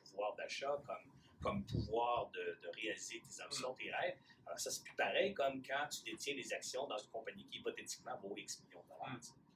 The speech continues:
Speaker 2: Ben, c'est, c'est un peu que, tu sais, je me souviens que Mark Cuban, en entrevue, avait dit que, tu sais, il regardait son compte de banque puis il réfléchissait aux cinq minutes. Est-ce que t'as eu ce,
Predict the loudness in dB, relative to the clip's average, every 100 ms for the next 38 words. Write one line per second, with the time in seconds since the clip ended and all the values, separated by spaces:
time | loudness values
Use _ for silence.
0 | 2 4 4 0 0 2 2 0 0 0
1 | 0 0 0 -8 -8 -6 2 4 4 2
2 | 2 0 -4 0 0 0 -2 0 2 2
3 | -2 -8 -12 -10 -8 -4 0 0 0 -2
4 | -4 -6 -4 0 0 -2 -6 -12 -10 -10
5 | -4 -2 -2 -6 -8 -12 -12 -12 -10 -8
6 | -2 0 2 2 2